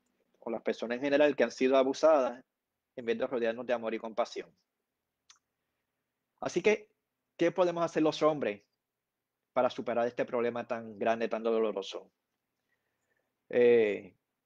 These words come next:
pues nos toca a los hombres descifrarlo. Esto no es algo que las mujeres puedan hacer por nosotros.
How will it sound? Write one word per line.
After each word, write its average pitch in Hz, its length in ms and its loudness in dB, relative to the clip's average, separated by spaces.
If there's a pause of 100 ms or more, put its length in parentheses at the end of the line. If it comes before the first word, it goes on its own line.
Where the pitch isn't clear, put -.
(1400)
pues 120 180 -12
nos 127 120 -10
toca 135 220 0
a 165 40 4
los 160 180 -2
hombres 151 240 0
descifrarlo. 104 640 -2 (720)
Esto 120 280 -4
no 131 120 -4
es 139 160 -2
algo 151 380 4
que 123 120 0
las 120 120 2
mujeres 120 500 0
puedan 110 260 -2
hacer 107 400 -6 (180)
por 107 120 -6
nosotros. 95 640 -8